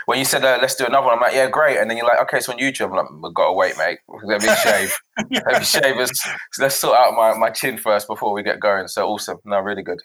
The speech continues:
Speaker 2: It is. It's a, it's a weird one because if anyone doesn't know, and no one will know, why would they, unless I've told them,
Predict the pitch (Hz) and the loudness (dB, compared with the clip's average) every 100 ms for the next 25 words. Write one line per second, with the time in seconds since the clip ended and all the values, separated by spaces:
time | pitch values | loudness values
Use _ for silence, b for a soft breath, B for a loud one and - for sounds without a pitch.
0 | _ _ _ _ - 113 - 143 131 147 | _ _ _ _ -8 -4 -2 0 -2 -2
1 | 135 151 151 - 165 220 254 214 147 131 | -2 -2 -2 -4 -2 0 0 0 -2 -2
2 | 147 135 - - _ _ - - 151 175 | -2 0 -2 -4 _ _ -12 -6 -2 -2
3 | 170 156 147 135 131 127 120 123 120 127 | 0 -2 -2 -6 0 2 2 0 -2 0
4 | 120 117 123 117 113 120 117 127 123 120 | 0 0 -2 0 2 2 2 -2 -2 0
5 | 123 123 - 120 - 131 127 127 123 | 0 0 -2 -2 0 0 2 -4 -4